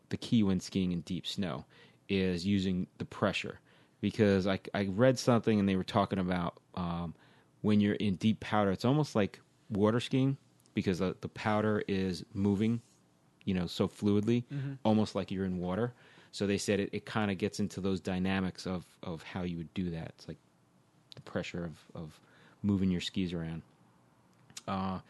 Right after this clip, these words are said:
Speaker 1: so tip one, speed your friend. Without momentum, you can't do anything. Uh, basically, the powder is gonna slow you up,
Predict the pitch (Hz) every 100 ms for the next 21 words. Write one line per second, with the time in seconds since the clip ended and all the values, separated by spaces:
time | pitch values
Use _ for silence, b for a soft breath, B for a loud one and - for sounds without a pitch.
0 | B B B - 131 160 156 160 131 -
1 | 123 123 117 - 120 104 76 - 101 104
2 | 117 131 117 113 113 104 - 110 95 98
3 | 95 90 - 90 - - 95 95 92 B
4 | B B 110 107 110 98 - 107 104 104
5 | 98 98 92 - 104 101 95 101 -